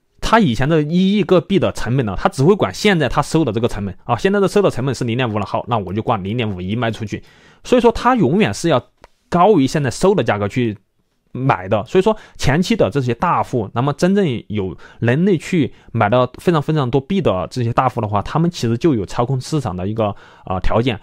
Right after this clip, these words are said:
那么他们就会推动着这个市场去上涨。那现在推动这个市场上涨，人们就说啊，他没有下跌的这个空间吗？当然是有啊，比如说大家这个映射币比较多了之后，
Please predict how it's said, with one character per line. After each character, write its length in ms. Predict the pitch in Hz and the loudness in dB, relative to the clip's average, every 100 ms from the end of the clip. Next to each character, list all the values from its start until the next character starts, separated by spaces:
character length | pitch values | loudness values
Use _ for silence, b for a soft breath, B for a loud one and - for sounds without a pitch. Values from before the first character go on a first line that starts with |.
| b - | b -2
那 80 | |
么 100 | 156 | 0
他 140 | 160 160 | 2 2
们 120 | 165 | 2
就 120 | 170 | 2
会 120 | 156 131 | 2 0
推 260 | - 233 | 0 0
动 180 | 262 156 | 2 0
着 80 | 110 | 0
这 80 | 107 | 0
个 100 | 110 | 0
市 140 | 135 | -2
场 140 | 107 | -4
去 80 | 98 | -2
上 200 | - 127 | -2 -2
涨。 160 | 101 - B B B - | -4 -10 B B B 0
那 200 | 214 175 b b | 2 2 b b
现 220 | - 262 226 | 0 2 6
在 160 | 170 | 4
推 180 | - 240 | 4 2
动 100 | 208 | 4
这 60 | 202 | 2
个 60 | |
市 160 | - 196 | 2 0
场 100 | 151 | 0
上 180 | 190 165 | 0 0
涨， 240 | 98 92 b b b _ _ - | -2 -6 b b b _ _ -2
人 200 | 131 151 | 2 4
们 100 | 196 | 4
就 80 | 170 | 2
说 120 | 151 | 2
啊， 160 | 104 - | -2 -4
他 240 | - 196 - | -4 -4 2
没 140 | 143 | 4
有 80 | 175 | 4
下 180 | - 170 | 4 0
跌 100 | 147 | 2
的 340 | 123 101 - - _ - | 0 -2 -6 -18 _ -6
这 100 | 151 | -2
个 180 | 139 120 | 0 0
空 220 | 160 170 | 2 2
间 100 | 160 | 2
吗？ 180 | 147 b b b | -2 b b b
当 160 | - 214 | 2 4
然 100 | 196 | 4
是 160 | 247 208 | 2 2
有 140 | 104 | 2
啊， 160 | 98 90 | -2 0
比 80 | 135 | 2
如 80 | |
说 160 | 165 208 | 2 2
大 160 | 214 185 | 2 4
家 240 | 160 170 b b - | 2 2 b b -6
这 140 | 131 | -2
个 220 | 123 117 | 2 2
映 200 | 135 202 | 2 2
射 140 | 185 151 | 2 0
币 140 | 180 | 0
比 100 | 135 | 0
较 140 | 113 | 0
多 180 | 120 180 | 2 2
了 60 | 135 | 0
之 100 | 127 | 2
后， 220 | 143 | 0